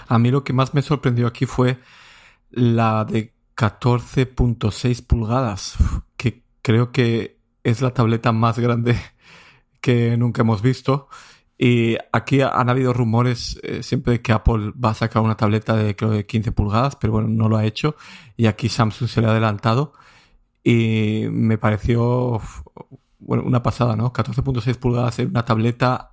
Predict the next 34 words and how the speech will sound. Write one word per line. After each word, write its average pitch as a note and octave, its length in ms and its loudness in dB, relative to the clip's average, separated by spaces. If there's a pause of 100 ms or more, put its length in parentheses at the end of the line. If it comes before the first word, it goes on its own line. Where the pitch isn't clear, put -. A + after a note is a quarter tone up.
(160)
oled A#2 400 2 (720)
con A2+ 140 2
un A2 80 0
refresco A2+ 420 0
de A2+ 60 2
ciento A#2+ 260 0
veinte A2+ 340 0
hercios, A#2+ 600 -2 (280)
con, A2 400 0
eh, A2 140 -4
soporte A2+ 420 -6
para A2+ 200 2
H - 200 -2
D A2 180 0
R. B2 300 -2
Uf, - 320 -8 (340)
para A#2 200 -2
ver A2+ 180 0
películas A#2+ 760 -2
debe A2+ 280 -4
ser, A#2 260 -6
eh, A2+ 240 -8 (640)
muy A2+ 280 0
buena. G#2+ 400 -2 (380)
Y C3 120 2
esto B2 180 0
fue, - 220 -4
esta, C3+ 240 0 (140)
esta C#3 240 0
parte C#3+ 200 0
fue C3+ 140 0
lo B2+ 80 0
que A#2+ 80 -4
más, A#2+ 380 -2